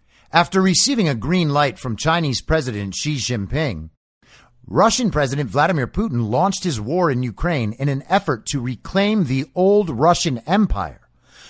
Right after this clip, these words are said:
But both leaders appear to have misjudged the situation, raising the prospect of a global catastrophe unless they are removed from power. George Soros, actual Nazi,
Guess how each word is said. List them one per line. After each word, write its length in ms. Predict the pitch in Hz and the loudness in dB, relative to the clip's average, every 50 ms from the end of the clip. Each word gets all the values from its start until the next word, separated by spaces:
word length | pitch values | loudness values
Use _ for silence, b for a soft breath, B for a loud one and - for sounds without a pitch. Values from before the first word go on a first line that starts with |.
| B B | B B
But 260 | - 151 113 92 - | -4 -4 -4 -4 -2
both 320 | - 127 135 170 190 - - | 2 2 4 2 2 0 -4
leaders 400 | 135 131 135 131 131 156 151 131 | -6 -4 -2 0 0 0 -2 -2
appear 300 | 123 - - 123 139 139 | -4 -6 -4 -2 -2 0
to 140 | 151 151 | 0 2
have 180 | 143 131 117 90 | 2 0 0 0
misjudged 640 | 107 110 104 - - 95 90 110 139 165 156 104 85 | -2 -4 -4 -4 -6 -4 -2 0 0 0 0 -2 -4
the 80 | 76 110 | -6 -4
situation, 800 | - - 120 - - 107 98 95 95 92 - - 110 117 110 B B B B B B | -4 -4 -6 -4 -4 -4 -2 -2 -4 -4 -4 -4 -4 -4 -6 B B B B B B
raising 440 | 90 113 147 185 202 170 202 196 | 0 2 2 2 2 2 2 2
the 100 | 160 151 | 0 -2
prospect 720 | - - 156 180 202 202 185 - - - 117 107 104 - - b b b b b | -2 0 2 2 4 4 2 0 -2 -2 -2 -2 -2 -4 -10 b b b b b
of 140 | 139 139 | -2 0
a 120 | 156 160 143 | 0 0 0
global 460 | 110 95 123 147 180 185 156 156 135 | 0 0 2 2 4 4 2 0 0
catastrophe 920 | - 147 135 - 143 165 175 175 151 - - 120 - - 90 71 62 - b b b b b b - | 0 -2 -4 0 2 2 2 2 0 0 -4 -8 -8 -8 -12 -14 -14 -18 b b b b b b 0
unless 540 | 156 151 151 143 143 160 196 208 196 - - | 2 2 4 4 4 4 4 4 4 2 2
they 240 | - 180 175 185 | 4 4 4 4
are 320 | 202 147 143 147 147 147 147 | 4 4 4 6 6 6 4
removed 800 | 127 117 143 156 151 139 139 143 170 185 190 208 214 196 165 - | 4 2 2 2 2 4 4 4 6 6 6 6 4 2 0 -6
from 360 | - - - - 165 143 127 | -10 -4 2 2 2 4 4
power. 580 | - - - 185 202 196 147 101 71 - - _ _ _ _ _ _ _ _ _ b b b b b b b 95 | 2 2 4 4 6 6 4 2 0 -8 -20 _ _ _ _ _ _ _ _ _ b b b b b b b -14
George 420 | 95 87 - 170 214 254 269 226 - | -6 0 2 4 6 6 4 4 4
Soros, 640 | - - 240 247 196 123 98 85 67 - - - - _ _ _ _ _ _ _ - | 4 6 6 4 4 2 0 -4 -8 -12 -18 -18 -18 _ _ _ _ _ _ _ 0
actual 580 | 139 160 170 - - - - 226 220 240 262 | 2 2 2 2 0 0 2 2 4 4 4
Nazi, 720 | 277 254 208 160 131 95 85 - - - 98 92 98 131 131 | 4 6 6 6 4 2 -2 -6 -8 -6 -6 -6 -8 -8 -10